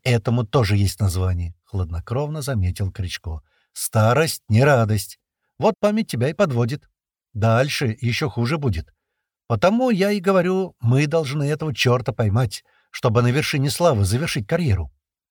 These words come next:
«Аппетиты у тебя», — покрутил головой Гуров. «Карьера, вершина славы, будто ты только вчера школу милиции закончил, с отличием. Но я, в принципе, не возражаю. Можно попробовать.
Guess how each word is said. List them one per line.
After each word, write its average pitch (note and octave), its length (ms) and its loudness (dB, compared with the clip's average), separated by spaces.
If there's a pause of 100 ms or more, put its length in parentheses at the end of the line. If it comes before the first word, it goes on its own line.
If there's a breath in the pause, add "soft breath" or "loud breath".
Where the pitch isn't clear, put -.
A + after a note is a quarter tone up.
(140)
«Аппетиты G2+ 800 0
у F2+ 80 0
тебя», — D#2+ 480 -4 (320)
покрутил F#2 440 -6
головой F#2+ 320 -2
Гуров. E2 340 -8 (300)
«Карьера, A#2+ 580 2
вершина A#2+ 580 0
славы, C#3+ 580 0 (260 soft breath)
будто G3+ 320 0
ты G3+ 120 -2
только G3 320 -2
вчера G3 280 0
школу F#3 260 -2
милиции F#3 340 -2
закончил, A#2 600 -2
с - 100 -6
отличием. D#3 640 -2 (400)
Но A2+ 120 2
я, F3 280 4
в - 80 -12
принципе, F3+ 580 -4
не B2 160 2
возражаю. F#2 640 -2 (320 soft breath)
Можно A2+ 540 2
попробовать. G#2+ 680 -2